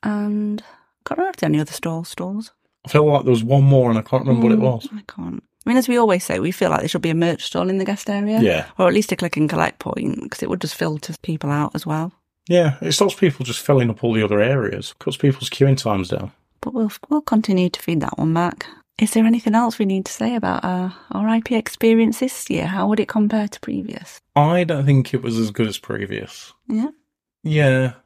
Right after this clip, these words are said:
Speaker 2: so it might be me just being a little bit harsh, but I feel like the changes for the amount of people and lanes that they've got in R I P
Speaker 1: Mm.
Speaker 2: seem so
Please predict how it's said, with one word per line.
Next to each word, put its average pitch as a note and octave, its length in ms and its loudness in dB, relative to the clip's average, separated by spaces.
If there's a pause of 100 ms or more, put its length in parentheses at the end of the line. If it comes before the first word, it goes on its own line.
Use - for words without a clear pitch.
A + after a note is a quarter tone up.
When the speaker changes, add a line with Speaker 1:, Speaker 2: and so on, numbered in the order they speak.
Speaker 2:
so - 120 0
it E3+ 80 0
might F3+ 180 4
be D3 80 -2
me C#3+ 140 6
just B2+ 180 -2
being B2 120 2
a A#2 40 4
little A2+ 160 2
bit G#2 200 0
harsh, G2 360 -2
but - 120 -6
I - 20 -6
feel A#2 180 0
like G#2+ 300 2
the G#2+ 440 -6 (280)
changes D3 680 2
for - 200 -2
the A#2+ 460 0 (240)
amount A#2+ 460 0
of - 140 -10
people A#2 500 2
and G#2+ 180 2
lanes G#2+ 480 2
that - 120 -6
they've G2+ 140 -2
got - 220 0
in G#2 80 0
R F#2 200 -2
I G#3+ 120 4
P E3 300 -2
Speaker 1:
Mm. - 0 - (200)
Speaker 2:
seem A2 300 0
so G#2+ 680 0